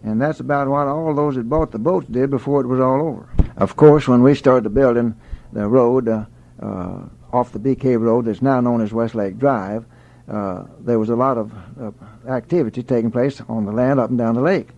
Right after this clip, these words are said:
And the people in Austin who were boat-minded, they organized what was called the Yacht Club. And they started to build in a building over there,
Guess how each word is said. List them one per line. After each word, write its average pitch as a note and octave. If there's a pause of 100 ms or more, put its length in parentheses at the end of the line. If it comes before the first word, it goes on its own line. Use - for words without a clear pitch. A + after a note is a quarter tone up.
(440)
And G#2
the G2
people C3+
in D#3+
Austin A#2+
who C3+
were B2 (220)
boat-minded, B2+
they C3
organized B2+
what B2+
was C3+
called C#3+
the E3
Yacht G3+
Club. E2 (460)
And G#2+
they B2
started C3+
to C3
build C#3
in D#3
a D#3
building F#3+
over A2+
there, A#2